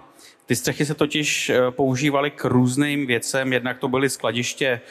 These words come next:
různých, eh, zemědělských plodin, eh, taky se tam slavili stá-, svátek stánků, což znamená, na té střeše si rozložili Izraelci stany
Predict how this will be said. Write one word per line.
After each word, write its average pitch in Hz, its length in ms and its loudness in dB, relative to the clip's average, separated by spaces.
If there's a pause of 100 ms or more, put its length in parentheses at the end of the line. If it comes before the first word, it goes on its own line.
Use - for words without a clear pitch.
(200)
různých, 120 800 -2
eh, 104 420 2
zemědělských 131 680 -2
plodin, 123 640 0 (340)
eh, 131 60 -16 (320)
taky 113 260 -4
se 120 120 -4
tam 113 200 -2
slavili 110 380 0
stá-, 101 300 -2
svátek 104 400 0
stánků, 131 480 0
což 127 120 0
znamená, 113 340 0
na 107 100 -2
té 107 120 -8
střeše 110 300 -2
si 117 120 -4
rozložili 107 540 0
Izraelci 104 440 -2
stany 127 440 0